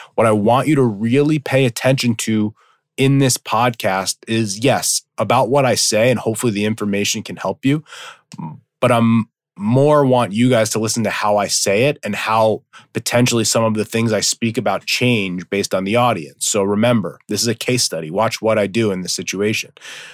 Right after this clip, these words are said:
You might notice that I speak a little bit differently because this is a gym. And I know that the audience of the gym are potential patients for our practice, Strive to Move.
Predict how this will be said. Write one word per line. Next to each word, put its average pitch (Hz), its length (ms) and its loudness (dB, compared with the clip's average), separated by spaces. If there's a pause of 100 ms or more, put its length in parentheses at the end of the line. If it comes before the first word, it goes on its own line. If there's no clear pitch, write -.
(680)
You 120 160 4
might 120 460 4
notice 117 680 2
that 98 280 -2 (680)
I 113 180 0
speak - 380 0
a 127 60 0
little 120 220 2
bit 107 160 -4 (140)
differently 113 680 0
because 107 560 0
this 120 240 0
is 120 160 2
a 107 180 2
gym. 101 640 -2 (600)
And 107 260 2
I 110 140 0
know 120 280 4
that 117 220 0
the 107 140 -4
audience 117 420 2
of 104 160 -2
the 98 60 -8
gym 113 320 0
are 104 100 2
potential - 480 -2
patients 113 520 -2
for 101 220 -2
our 101 180 0
practice, 110 520 -2
Strive 101 320 -2
to 98 100 -8
Move. 104 460 -4